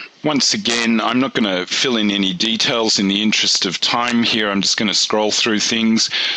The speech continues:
This form does have one, uh, fairly nice component. It's actually a form where somebody can apply for, uh, a compensation claim. And in this particular case,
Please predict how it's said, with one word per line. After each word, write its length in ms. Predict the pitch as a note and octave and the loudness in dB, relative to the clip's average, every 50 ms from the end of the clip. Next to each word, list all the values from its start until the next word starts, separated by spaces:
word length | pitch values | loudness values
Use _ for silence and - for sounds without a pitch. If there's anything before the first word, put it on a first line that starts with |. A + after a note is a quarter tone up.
| - - - | -6 -4 -2
This 160 | F3 E3 - | 0 0 0
form 320 | - - E3 C#3+ B2 A#2+ | 2 2 2 2 2 2
does 240 | A2 B2 B2 A#2+ - | 2 2 0 0 0
have 240 | - C#3+ A#2+ G#2 A2 | 0 0 -2 0 0
one, 340 | A#2 B2 A#2+ A#2+ A#2 A2+ A2+ | 0 2 2 2 4 4 2
uh, 220 | A2 G#2 G#2 - | 2 0 0 -2
fairly 400 | - - - B2+ A#2+ A2+ A2 G#2+ | -2 0 0 0 0 0 2 2
nice 340 | G#2 G#2+ G#2+ G#2 G2+ - - | 2 2 0 0 0 -2 -2
component. 680 | - - G#2+ G2 - - C3+ C3 B2+ C3+ C3 C3 B2 - | 0 0 0 0 0 0 0 0 0 2 0 2 0 0
It's 20 | |
actually 340 | C#3 C#3 - - - - G2+ | 0 0 0 0 2 2 0
a 40 | F#2 | 0
form 400 | - - - A2+ G#2+ G#2 G#2 G2+ | 0 0 0 2 2 2 2 2
where 260 | G2+ F#2+ F#2+ F#2 F#2 | 2 2 2 0 0
somebody 440 | F2+ - - A#2 G#2 F#2+ F#2+ F#2+ E2 | 0 0 0 2 0 0 -2 -4 -4
can 180 | - - A2 | -2 -2 -2
apply 460 | F#2 F2+ - - - A2 G2+ G2 F#2+ F#2 | -2 -2 -2 0 0 0 2 0 0 -2
for, 600 | - - - - G2 F2 F2 E2+ E2+ E2+ - - | -2 -2 -2 0 0 2 2 2 2 0 0 0
uh, 360 | F#2+ F2 E2+ E2 D#2+ D#2 - | 0 0 0 0 0 -2 -2
a 120 | - G#2+ G#2 | -2 -2 -2
compensation 880 | - A#2+ A2+ G#2 - - G2+ F#2 - - G#2 G2+ G2+ - - A2+ G2 F2+ | 0 0 0 0 0 0 0 0 2 0 0 2 2 2 2 2 0 0
claim. 540 | - - - G#2 F#2+ F2+ E2+ D#2 D#2+ D#2 - - - - - - - - | -2 -2 -2 -2 0 0 0 -2 -2 -2 -2 -4 -4 -4 -4 -6 -6 -6
And 300 | - G2 G2+ G2+ G2 F#2+ | -4 -2 0 0 2 2
in 140 | G2 G#2 A2+ | 2 2 2
this 160 | B2 B2+ - | 2 0 -2
particular 500 | - - - - A#2+ - - G#2+ F#2+ F2+ | -2 -2 -2 -2 -2 0 0 0 0 0
case, 640 | - - - C3 A2+ G#2+ G#2 - - - - - | -2 -2 -2 0 0 0 0 0 0 0 0 -2